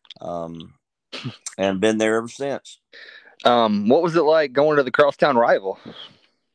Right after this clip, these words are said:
Speaker 1: Yeah, it, it was definitely, uh, you know, back at that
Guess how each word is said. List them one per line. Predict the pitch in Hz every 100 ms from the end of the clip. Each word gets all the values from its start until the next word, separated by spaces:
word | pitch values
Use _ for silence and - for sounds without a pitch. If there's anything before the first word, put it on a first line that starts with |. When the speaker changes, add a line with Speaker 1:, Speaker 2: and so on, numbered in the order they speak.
| _
Speaker 1:
Yeah, | 123 139 139 127
it, | 147 139
it | 165 -
was | 151 127
definitely, | 117 147 170 160 156 147 143 131
uh, | 113 107 104 - _ _ _ _ _ _ _ _
you | 147 131
know, | 123
back | 110 139 156
at | 120
that | 120